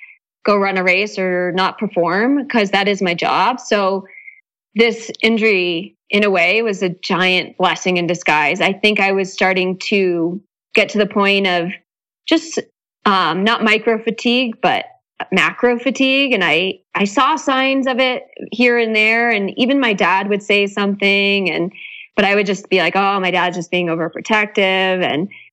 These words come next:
um, but I could feel, like, at times I just didn't feel like myself. Like, I felt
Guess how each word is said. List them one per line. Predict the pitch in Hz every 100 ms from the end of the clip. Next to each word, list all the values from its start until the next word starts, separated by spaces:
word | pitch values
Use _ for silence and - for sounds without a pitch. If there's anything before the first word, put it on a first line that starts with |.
| -
um, | 190 160 127 175 -
but | 262
I | 262
could | 277 285 240
feel, | - 277 277 247
like, | 185 180 - _ _ _ _ -
at | -
times | 233 240 262 285
I | 196
just | 196 262 -
didn't | 330 294 285
feel | - 220 226
like | 208 208
myself. | 170 - 175 175 196 -
Like, | -
I | 165 202 -
felt | 247 254 233